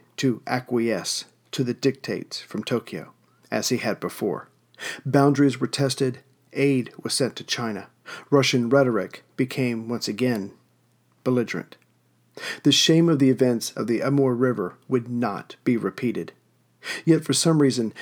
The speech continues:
Japan's attitude, in its desire to continue to agitate Russia, went unabated. Why they did not recognize they no longer had the manpower to chastise the bear while trying to swallow most of China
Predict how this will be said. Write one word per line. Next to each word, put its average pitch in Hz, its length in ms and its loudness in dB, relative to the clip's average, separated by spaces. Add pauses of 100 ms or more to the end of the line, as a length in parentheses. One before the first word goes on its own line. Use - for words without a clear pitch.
(120)
Japan's 147 540 2
attitude, 92 560 -2 (240)
in - 120 0
its 139 260 0 (140)
desire 123 500 2
to 131 200 -4
continue 127 640 -2
to - 240 -6
agitate 113 500 -6
Russia, 113 460 -6 (560)
went 120 340 -4
unabated. 98 600 -6 (720)
Why 139 240 2
they 147 160 4
did 143 160 4
not 131 240 0
recognize 123 640 0 (100)
they 127 300 2
no 139 220 2
longer 127 340 2
had 127 240 0
the 127 60 2
manpower 123 640 0 (260)
to 151 140 2
chastise 135 680 -2
the - 80 -4
bear 113 480 -2 (240)
while 117 300 0
trying 139 340 2
to 127 120 -2
swallow 123 400 0
most 117 280 -4
of 104 80 -4
China 123 460 -4